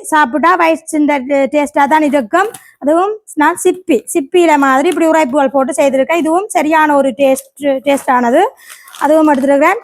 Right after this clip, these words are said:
மற்றது வந்து தூள் வந்து ஆற விட்டுருக்கிறபடியா நான் உண்மையா பேக் பண்ணி இந்த மேசைக்கு கொண்டு வரையில தூளும் சொல்லியிருந்தவியல், மற்றது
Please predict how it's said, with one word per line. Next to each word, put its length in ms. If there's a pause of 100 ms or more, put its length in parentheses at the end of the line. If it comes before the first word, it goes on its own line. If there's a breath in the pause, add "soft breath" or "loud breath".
(140)
மற்றது 360
வந்து 280
தூள் 280
வந்து 360
ஆற 380
விட்டுருக்கிறபடியா 640
நான் 200
உண்மையா 320
பேக் 280
பண்ணி 220
இந்த 140
மேசைக்கு 380
கொண்டு 280
வரையில 380
தூளும் 320
சொல்லியிருந்தவியல், 640
மற்றது 280